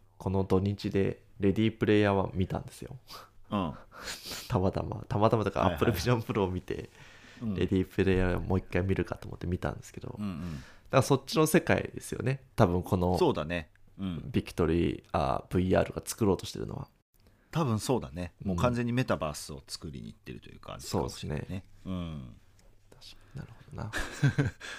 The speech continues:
Speaker 2: 目、目にキュウリ貼りながら、ビクトリアブイアールやる人が出てくるかもしれないね。
Speaker 1: <laughs> かもしれないですね。確かに。確かにな。
Speaker 2: 目にキュウリってあれ効くんかな？
Speaker 1: いや、
Speaker 2: よくわかんない。
Speaker 1: 全くもうジ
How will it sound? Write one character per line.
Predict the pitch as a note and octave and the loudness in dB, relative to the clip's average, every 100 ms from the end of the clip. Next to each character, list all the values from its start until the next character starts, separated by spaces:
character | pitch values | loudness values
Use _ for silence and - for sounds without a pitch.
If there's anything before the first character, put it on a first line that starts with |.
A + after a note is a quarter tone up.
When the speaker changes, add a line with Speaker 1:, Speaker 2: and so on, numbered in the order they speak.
| - - - - - - - - - | -16 -20 -20 -20 -20 -20 -20 -20 -6
Speaker 2:
目、 | G#2+ G2 F#2+ | 0 0 0
目 | G#2+ A2+ | 0 0
に | F#2+ | 0
キ | - A#2 | 0 2
ュ | |
ウ | G2 | 4
リ | F2+ E2+ - - | 2 -2 -6 -10
貼 | - | -4
り | F#2+ | -2
な | F#2+ F#2 | 0 -2
が | |
ら、 | E2+ D2+ D2+ _ _ _ _ _ _ - | -2 -4 -6 _ _ _ _ _ _ -14
ビ | - | -10
ク | - | -4
ト | G2+ | 0
リ | F#2 | 0
ア | |
ブ | F2 F#2+ | 0 2
イ | F2+ | 2
ア | |
ー | |
ル | E2 | 0
や | |
る | D#2 - - | -4 -10 -14
人 | - | -10
が | D#2+ | -8
出 | D2+ | -8
て | D#2 | -8
く | D2 | -8
る | D2 | -6
か | |
も | D#2+ | -2
し | - - | 2 2
れ | - | 4
な | G2 | 4
い | |
ね。 | - B3 - D4+ - G3+ | 2 0 0 0 2 2
Speaker 1:
<laughs> | |
か | - E3 | 2 0
も | |
し | G#2+ | 0
れ | C#3+ | -2
な | |
い | - | -2
で | |
す | C3+ | -2
ね。 | - A2+ | -2 -2
確 | - - | -4 -2
か | - C#3+ - - F#2+ | -4 -2 -2 -2 -4
に。 | - - - D4+ G#3+ G#3+ G#3+ G3+ E3 | -6 -10 0 2 2 -2 -4 -4 2
確 | A#2 - G#2 - | 2 4 0 0
か | - | -8
に | - | -10
な。 | - - - - - - - - - - - | -10 -12 -12 -12 -14 -14 -16 -16 -8 -4 0
Speaker 2:
目 | G#3 | 0
に | D3 | 0
キ | - F#3 | -2 2
ュ | |
ウ | |
リ | C#3 | 2
っ | |
て | G2+ | 2
あ | |
れ | F2 | 0
効 | - - | -2 -6
く | A#3 | -2
ん | F#3 | 0
か | G#2+ | 0
な？ | E2 D#2 G2+ E2 | 0 0 0 0
Speaker 1:
い | |
や、 | A2 G#2 | 2 4
Speaker 2:
よ | G2+ | 4
く | G2+ | 4
わ | G#2+ | 2
か | G#2+ | 4
ん | |
な | |
い。 | |
Speaker 1:
全 | D3 C3 | 4 4
く | |
も | A#2+ | 2
う | |
ジ | G2+ | 0